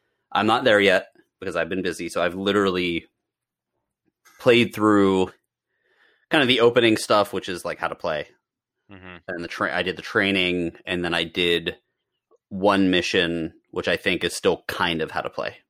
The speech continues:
Speaker 1: So you do a mission where you go and rescue someone that's, like, all chopped up in a bathtub.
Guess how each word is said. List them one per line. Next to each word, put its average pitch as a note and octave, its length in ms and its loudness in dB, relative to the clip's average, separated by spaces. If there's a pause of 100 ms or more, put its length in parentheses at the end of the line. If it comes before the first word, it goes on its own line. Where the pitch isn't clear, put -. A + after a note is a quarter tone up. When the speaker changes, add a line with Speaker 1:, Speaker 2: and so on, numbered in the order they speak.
(140)
Speaker 1:
So D#2 300 -6 (580)
you F#2+ 120 -4
do G2+ 120 0
a F2+ 40 -2
mission F2 360 -2
where E2 120 -2
you D#2+ 480 -4
go E2 160 0
and D#2 80 -6
rescue D#2 340 -6
someone D#2 300 -6
that's, C#2 200 -10
like, C#2 220 -6 (240)
all B1 320 -4 (100)
chopped - 280 0
up D2+ 140 -2
in A#1+ 60 -6
a G#1 40 -8
bathtub. A#1+ 380 -6